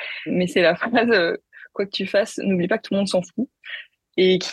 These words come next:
qui m'aide énormément à redescendre en pression des fois et puis à passer aussi au-delà du, du, de la peur du jugement, tu vois. Évidemment, c'est pas dans le sens où, euh, personne n'en a rien à faire de toi et, euh, et personne, euh, et tu, tu ne comptes pour personne, mais c'est plus dans le sens où, euh,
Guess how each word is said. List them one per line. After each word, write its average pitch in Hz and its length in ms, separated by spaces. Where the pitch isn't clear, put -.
qui 196 80
m'aide 214 160
énormément 254 640
à 196 240
redescendre 202 420
en 185 60
pression 220 320
des 196 100
fois 196 300
et 180 100
puis 160 160
à 147 80
passer - 240
aussi 196 220
au-delà 180 260
du, 160 380
du, 160 320
de 151 260
la 151 100
peur 165 180
du 160 80
jugement, 165 380
tu - 120
vois. 170 140
Évidemment, 170 280
c'est 180 140
pas 165 120
dans 160 80
le 160 60
sens 175 300
où, 160 120
euh, 143 120
personne - 360
n'en 151 80
a 147 60
rien 160 160
à 160 80
faire 160 160
de 156 80
toi 165 380
et, 151 200
euh, 151 140
et - 100
personne, - 440
euh, 151 320
et 160 100
tu, - 140
tu - 160
ne 175 60
comptes 180 180
pour - 140
personne, 208 360
mais 175 80
c'est 175 140
plus 196 220
dans 180 100
le 170 60
sens 196 260
où, 196 140
euh, 156 180